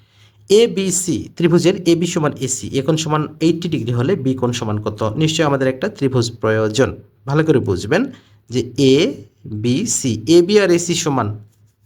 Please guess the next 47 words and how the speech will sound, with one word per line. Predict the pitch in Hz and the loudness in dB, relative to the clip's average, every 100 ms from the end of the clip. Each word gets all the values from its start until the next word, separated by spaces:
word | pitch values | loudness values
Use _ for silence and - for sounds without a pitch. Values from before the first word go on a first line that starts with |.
| _ | _
তার | 135 | -4
মানে | 143 160 | -2 -2
এটি | 165 165 156 - - _ | -4 -6 -8 -16 -20 _
এবি | 151 156 | -2 4
এসি | 180 185 | 4 4
সমান | 180 185 185 | 0 2 2
হলে | 180 175 170 | 2 0 2
এ | 180 180 | 2 4
কোণ | 208 196 | 2 4
যদি | 165 147 165 | 2 0 -2
আশি | - 135 - 170 | -6 -8 -4 -2
ডিগ্রি | 143 120 120 | -2 -2 -2
হয় | 123 107 - - _ | 0 -2 -4 -20 _
তাহলে | - 131 | 0 0
বি | 123 151 | 4 2
কোণ | 151 131 | 4 2
কত? | 120 117 113 113 - _ _ | 2 -2 -4 -6 -10 _ _
তাহলে | - 143 180 | -6 0 2
এটা | 185 | 2
যদি | 220 226 233 | 0 -2 -2
আশি | 143 135 - 202 | -2 -4 -4 -4
হয় | 143 104 135 - - _ | -2 -2 -2 -6 -18 _
তার | 151 | 0
মানে | 165 160 | 0 2
ত্রিভুজের | 175 185 202 208 202 | 4 4 4 2 0
তিন | 196 | -4
কোণের | 196 196 | 0 -2
সমষ্টি | 196 185 180 180 190 | -2 -2 0 -2 -4
কত? | 175 160 160 156 160 | -4 -2 0 -2 -4
একশো | 156 - 110 | -8 -4 -6
আশি | 104 113 | -4 -4
ডিগ্রি। | 104 98 104 - - - | -6 -6 -8 -10 -20 -8
তাহলে | 143 156 - | -2 -2 4
এ | 156 160 | 4 6
কোণ | 220 220 | 4 4
যদি | 226 220 | 2 4
নিজেই | 202 170 170 214 | 4 4 6 4
আশি | 220 170 156 | 4 0 -4
ডিগ্রি | 131 127 | -4 -2
হয় | 139 | -2
তাহলে | 135 147 | 0 0
এই | - 175 | 2 2
দুটো | 180 190 220 | 2 0 2
মিলে | 220 214 | 4 4
নিশ্চয়ই | 202 196 196 208 | 4 0 0 -4
কত | 196 | -2
হবে? | 202 190 180 180 180 | -2 -2 0 -2 -2